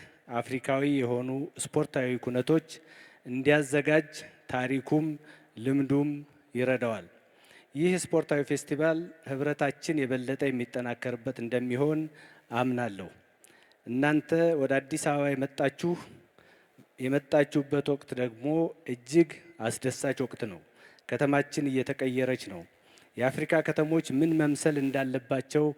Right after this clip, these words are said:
ማሳያ እየሆነች ነው። ተዘዋውራችሁ ተመልከቷት። ሙዚየሞቿን እና መናፈሳዎቿን ጎብኙ። ታሪካዊ ቦታዎቿን ተመልከቱ። በጎዳናዎች ተመላለሱ።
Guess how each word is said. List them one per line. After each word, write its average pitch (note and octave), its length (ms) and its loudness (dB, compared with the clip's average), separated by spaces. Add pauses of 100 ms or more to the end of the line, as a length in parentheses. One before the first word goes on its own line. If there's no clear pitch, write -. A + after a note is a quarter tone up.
(320)
ማሳያ B2+ 540 0 (420)
እየሆነች A#2+ 500 2
ነው። F#2 140 -12 (500)
ተዘዋውራችሁ C#3+ 640 2
ተመልከቷት። C3+ 640 2 (480)
ሙዚየሞቿን C3+ 840 0
እና B2+ 240 -4
መናፈሳዎቿን B2+ 960 -4 (240)
ጎብኙ። B2+ 360 -2 (840)
ታሪካዊ D3+ 460 4
ቦታዎቿን C3+ 680 -2
ተመልከቱ። A#2 500 -2 (680)
በጎዳናዎች C3+ 880 0
ተመላለሱ። B2+ 600 -2